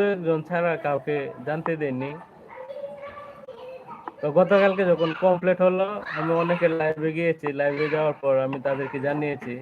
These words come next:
তো চিন্তা করলাম যে আজকে অল্প সময় এই চ্যানেলটা থেকে লাইভ করব, লাইভ করে সবাইকে জানাবো যে আমার যারা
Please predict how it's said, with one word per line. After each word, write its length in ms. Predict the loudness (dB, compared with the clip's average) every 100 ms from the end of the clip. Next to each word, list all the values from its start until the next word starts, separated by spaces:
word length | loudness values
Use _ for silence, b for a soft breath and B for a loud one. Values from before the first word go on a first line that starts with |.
| -14 _ _ -14 -8
তো 60 | -6 -4
চিন্তা 220 | -4 -2 -2
করলাম 280 | -2 -2 -6 -12 -20 -14 -6
যে 60 | -6
আজকে 240 | -6 -4 -2 0
অল্প 160 | -2 -4 -4
সময় 320 | -4 -2 -2 -4 -10 -10
এই 60 | -6
চ্যানেলটা 340 | -2 -2 -2 -4
থেকে 140 | -4 -2
লাইভ 140 | -2 -2 -4
করব, 200 | -4 -2 -4 -6 -12 -12 -12 -16 -18 -20 _ -20 _ _ _ -12
লাইভ 260 | -2 -2 2
করে 140 | 4 4 2
সবাইকে 320 | 2 2 0 0
জানাবো 360 | 0 0 -2 -4 -8 -12 -12 -10
যে 60 | -6 -6
আমার 180 | -2 -2 0
যারা 200 | 2